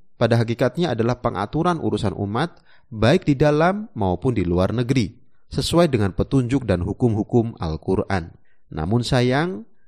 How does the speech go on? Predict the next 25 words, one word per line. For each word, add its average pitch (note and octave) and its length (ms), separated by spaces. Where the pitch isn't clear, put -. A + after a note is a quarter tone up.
aspek G3 400
sia-sia G#3+ 640
Al-Quran F#3 560
belum G#2 240
mendapat G2+ 480
perhatian F3 480
semestinya F3 480
sebagaimana G2 640
aspek D#3 400
ruhiyahnya. A2+ 720
Oleh G2 160
sebab A#2+ 240
itu, F3+ 400
pantas C3+ 800
kerahmatan A#2+ 640
dan C#3 160
keberkahan B2+ 400
Al-Quran B2 720
masih A#2 400
jauh C3 560
dari A2+ 160
kehidupan A2 560
manusia G#2+ 560
saat - 400
ini. A#2 320